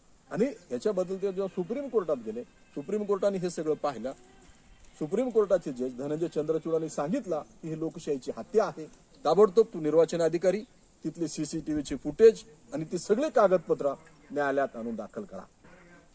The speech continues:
आम्ही ते पाहू. कारण लोकशाहीचं संरक्षण करणं, आपण न्यायालयाकडे पाहतो, आपण न्यायालय हे तिसरं आधारस्तंभ आहे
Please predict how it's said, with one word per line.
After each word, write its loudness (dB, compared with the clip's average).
आम्ही 4
ते 8
पाहू. 2
कारण 4
लोकशाहीचं 0
संरक्षण 2
करणं, 0
आपण 0
न्यायालयाकडे 2
पाहतो, -6
आपण -6
न्यायालय -4
हे -2
तिसरं -6
आधारस्तंभ -8
आहे -20